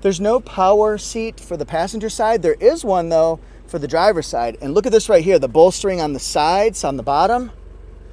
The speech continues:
Nice. It's really strong right here. It just locks you right in comfortably.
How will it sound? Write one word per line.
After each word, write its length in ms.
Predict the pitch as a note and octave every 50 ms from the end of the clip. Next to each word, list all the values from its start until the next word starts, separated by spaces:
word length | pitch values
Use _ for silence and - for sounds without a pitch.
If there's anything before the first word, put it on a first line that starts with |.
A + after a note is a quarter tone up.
| - - - - -
Nice. 380 | - C#3 D3+ E3+ F3 D#3 - -
It's 200 | F3 E3+ - -
really 440 | E3 D3 D#3 G3+ - C4+ - G3+
strong 420 | D#3+ - - - E3+ D#3+ D3+ D3 D3
right 180 | C#3+ C#3 B2+
here. 380 | A#2+ C3 F3 F3 D#3 B2+ A#2 A#2
It 80 | C3 F3
just 180 | E3+ A3 E3 C3
locks 360 | C3+ D3 D3+ D#3+ E3 - -
you 100 | - E3
right 200 | D#3 D#3 D#3 D3
in 240 | D#3 E3 D#3+ D#3+ D3+ - - - -
comfortably. 800 | - - - - F#3 G3 F#3+ - G3+ E3 D#3 C3 C3 A#2+ G2+ G2